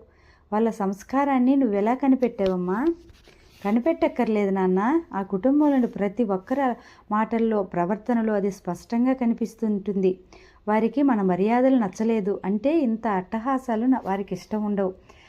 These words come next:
అయినా ఆ విషయాన్ని వారు చెప్పరు పైకి. మన మర్యాదలన్నింటినీ చిరునవ్వుతో స్వీకరించినట్టే కనిపిస్తారు,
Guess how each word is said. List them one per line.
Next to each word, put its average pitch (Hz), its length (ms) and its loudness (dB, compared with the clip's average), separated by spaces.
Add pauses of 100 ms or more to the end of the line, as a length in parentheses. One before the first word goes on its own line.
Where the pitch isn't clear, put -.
(200)
అయినా 262 260 2
ఆ 302 40 2
విషయాన్ని 247 440 0
వారు 214 200 -2 (120)
చెప్పరు 214 260 -2
పైకి. 196 560 -4
మన 208 160 0
మర్యాదలన్నింటినీ 240 1040 2
చిరునవ్వుతో 247 680 -2
స్వీకరించినట్టే 208 880 -4
కనిపిస్తారు, 208 720 -4